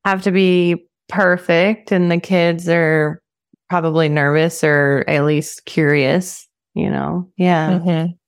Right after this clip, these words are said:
Speaker 2: So we, things went really well, and it just, it felt natural.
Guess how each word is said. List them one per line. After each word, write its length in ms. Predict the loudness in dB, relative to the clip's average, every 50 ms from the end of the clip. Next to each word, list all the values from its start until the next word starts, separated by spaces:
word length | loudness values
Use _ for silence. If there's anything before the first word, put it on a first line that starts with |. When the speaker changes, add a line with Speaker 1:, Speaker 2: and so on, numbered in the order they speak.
| _ _ _ _ _ _ _ _ _ _ _ _
Speaker 2:
So 180 | -6 -2 0 2
we, 440 | 2 4 4 4 4 4 4 2 0 -2 -6 _ _ _ _ _ _ _ _ _ _ _ -10 -10
things 440 | -6 -4 -2 -2 0 -2 -2 -2
went 160 | -2 -2 0 0
really 220 | 0 2 2 2
well, 320 | 2 2 2 0 0 -4 -6
and 120 | -6 -4
it 120 | -4 -2 -2
just, 420 | -2 -2 -4 -6 -12 -18 -18 -18 -20 _ _ _ _ -20 -18 -16 -16 -16 -16 -12 -10 -10 -10 -10 -12 _ -20 -20 _ _ _ _ -2
it 220 | -2 -2 -2 0 -2
felt 200 | -2 -2 0 0
natural. 760 | 0 0 0 0 -2 -2 -2 0 0 0 0 0 -2 -4